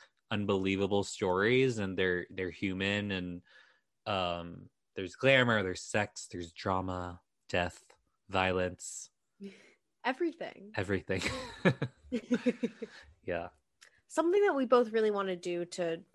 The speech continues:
Speaker 2: frame our characters is to drop them into history. So Princess Margaret, the person we're covering today, she was born in nineteen thirty. And in nineteen thirty,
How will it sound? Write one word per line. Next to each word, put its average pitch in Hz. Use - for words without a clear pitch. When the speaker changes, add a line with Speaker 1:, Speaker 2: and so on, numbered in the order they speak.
Speaker 2:
frame 220
our 208
characters 175
is 180
to 185
drop 240
them 214
into 180
history. 165
So 175
Princess 277
Margaret, 185
the -
person 214
we're 220
covering 196
today, 180
she 254
was 220
born 196
in 190
nineteen 180
thirty. -
And 208
in 220
nineteen 311
thirty, 262